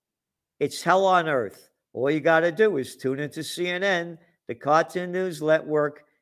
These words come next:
and listen to the crap that they spew out. Or better yet, go to the correspondence dinner next week. You know, they used to, next year, they used to have a thing called the Ringling Brothers and Barnum and Bailey Circus.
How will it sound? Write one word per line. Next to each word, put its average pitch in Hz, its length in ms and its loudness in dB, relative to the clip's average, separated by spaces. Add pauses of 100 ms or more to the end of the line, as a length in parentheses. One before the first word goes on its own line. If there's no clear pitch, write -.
and 117 160 -8
listen 156 320 -6
to 160 120 -6
the 160 80 -4
crap - 440 0
that 135 160 -6
they 131 180 0
spew 147 400 -4
out. 120 300 -2 (260)
Or 107 80 -8
better 165 340 0
yet, 139 380 -2 (1000)
go 135 140 -4
to 127 80 -2
the 127 80 -4
correspondence 117 1160 -6
dinner 101 340 -8
next 104 560 -12 (240)
week. 113 320 -6
You 120 60 -10
know, 131 140 0
they 127 100 0
used 135 220 -4
to, 135 220 2
next 123 360 -6
year, 123 300 0 (240)
they 165 100 0
used 180 140 0
to 185 80 4
have 175 100 8
a 156 60 2
thing 165 240 2
called 151 240 2
the 139 80 2
Ringling 165 580 -2
Brothers 147 480 2
and 123 180 -10
Barnum 147 320 0
and 135 140 -10
Bailey 143 320 2
Circus. 151 680 -4